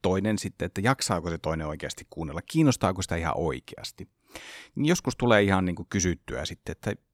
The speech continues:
että haluatko kuulla, mitä mulle oikeasti kuuluu, vai haluatko semmoisen lyhyen ja helpon vastauksen.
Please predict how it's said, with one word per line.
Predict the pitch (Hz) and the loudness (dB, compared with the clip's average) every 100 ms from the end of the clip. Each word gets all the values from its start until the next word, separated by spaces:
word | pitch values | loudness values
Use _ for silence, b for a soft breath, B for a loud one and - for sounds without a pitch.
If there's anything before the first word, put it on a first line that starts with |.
| - | -14
että | - 110 _ | -6 -6 _
haluatko | - 113 127 117 120 | -2 2 4 4 4
kuulla, | 117 - 120 120 | 2 2 4 6
mitä | 113 117 113 | 4 4 4
mulle | 120 - | 4 4
oikeasti | 147 120 80 69 - - | 6 6 4 -4 -6 -10
kuuluu, | - 73 67 69 | -8 -6 -6 -6
vai | 78 80 78 | -4 -4 -6
haluatko | - 92 92 90 - 92 - - | -8 -6 -4 -4 -2 -2 -2 -8
semmoisen | - 85 92 87 | -6 -2 -2 0
lyhyen | 101 82 80 82 | -2 -2 -2 -4
ja | 73 80 | -6 -4
helpon | 85 73 64 | -6 -6 -6
vastauksen. | 67 - - - - 67 | -6 -8 -12 -12 -10 -12